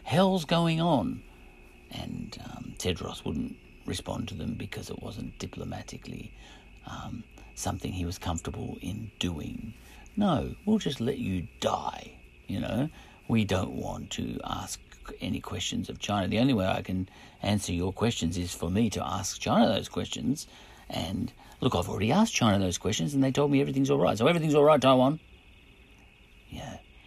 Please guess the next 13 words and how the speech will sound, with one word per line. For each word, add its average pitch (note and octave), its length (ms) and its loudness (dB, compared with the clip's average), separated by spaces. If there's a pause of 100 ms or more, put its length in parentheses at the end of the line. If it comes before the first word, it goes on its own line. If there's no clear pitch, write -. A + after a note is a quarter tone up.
(380)
that's - 460 -2
the - 120 -4
evil E2 560 -2
game - 360 -6
that - 140 -10
Tedros - 560 -10
played. - 580 -10 (520)
And G2 100 4
Taiwan F#2+ 440 4
knows - 340 -6
it. - 180 -8 (380)
And A2+ 100 4
Taiwan G#2 760 4